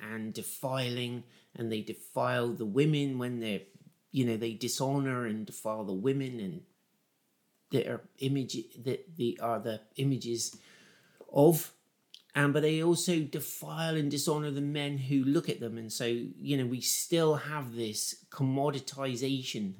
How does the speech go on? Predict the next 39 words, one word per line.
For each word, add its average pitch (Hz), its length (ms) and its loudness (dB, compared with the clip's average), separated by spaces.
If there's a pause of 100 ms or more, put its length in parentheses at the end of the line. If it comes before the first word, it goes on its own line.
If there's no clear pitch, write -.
(220)
if - 160 -14
I 110 80 -10
can, 113 340 -10
<laughs> - 60 -20
I - 40 4
don't 135 100 2
know 131 60 -2
if 123 200 -8
that's - 220 -10
even 120 240 -4
a 120 40 -4
word, 120 360 0 (760)
commoditization 143 1400 2
of 107 140 -10
sex - 560 -4
and 110 160 -4
of 104 200 -8
the, 107 260 -4 (400)
particularly 135 640 0
the 107 100 -10
female 113 460 -4
body. 104 420 -8 (1500)
Anyway, 165 280 12
so 165 300 6
verse 160 380 2
thirteen, 160 560 4
it 139 60 -4
says, 151 320 2
"The 131 260 -4
sons 160 420 4
of 120 140 -4
Jacob 170 440 6
answered 143 440 2
Shechem 165 460 2
and 131 100 -2
his 120 140 -4
father 139 380 4
Hamor 170 500 4
deceitfully 127 920 -4